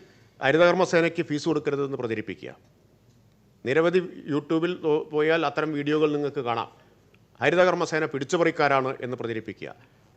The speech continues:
അവരെ അധിക്ഷേപിക്കുക. ഈ ചെയ്യുന്ന ആളുകൾ എന്നിട്ട് Facebook-ിലോ സാമൂഹിക മാധ്യമങ്ങളിലോ കയറിയിട്ട് "നിങ്ങൾ ദുബായിലെ റോഡുകൾ കണ്ടിട്ടുണ്ടോ,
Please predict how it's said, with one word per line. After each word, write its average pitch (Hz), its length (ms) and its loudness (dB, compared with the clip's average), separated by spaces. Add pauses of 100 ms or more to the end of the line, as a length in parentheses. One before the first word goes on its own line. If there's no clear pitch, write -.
(720)
അവരെ 160 200 6
അധിക്ഷേപിക്കുക. 143 640 2 (1200)
ഈ 185 100 0
ചെയ്യുന്ന 196 380 6
ആളുകൾ 131 380 4 (460)
എന്നിട്ട് 135 360 -2 (720)
Facebook-ിലോ 123 540 -4
സാമൂഹിക 135 440 -2
മാധ്യമങ്ങളിലോ 120 560 -4
കയറിയിട്ട് 107 440 -8
"നിങ്ങൾ 110 180 -6
ദുബായിലെ 120 380 -4
റോഡുകൾ 117 340 -2
കണ്ടിട്ടുണ്ടോ, 95 460 -10